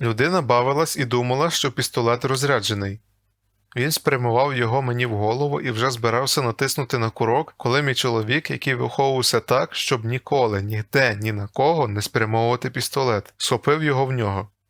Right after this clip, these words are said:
Виявилося, що рушниця була заряджена. Людина була алкоголіком і забула, що зарядила рушницю минулого разу, коли напилася.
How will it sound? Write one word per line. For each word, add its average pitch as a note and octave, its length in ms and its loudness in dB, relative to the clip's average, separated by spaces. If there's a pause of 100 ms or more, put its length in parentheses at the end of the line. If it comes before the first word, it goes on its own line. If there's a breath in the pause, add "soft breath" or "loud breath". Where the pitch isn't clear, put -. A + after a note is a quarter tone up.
Виявилося, D3+ 720 2
що C3+ 220 2
рушниця A#2+ 480 0
була A2+ 300 2
заряджена. G#2 680 0 (320)
Людина C3+ 400 2
була C#3 260 2
алкоголіком C3+ 840 0
і C#3+ 60 -2
забула, A#2+ 520 0
що C3+ 180 0
зарядила B2 500 0
рушницю B2 480 -2
минулого A#2 500 0
разу, A#2+ 300 0
коли A#2 240 0
напилася. G#2+ 640 -2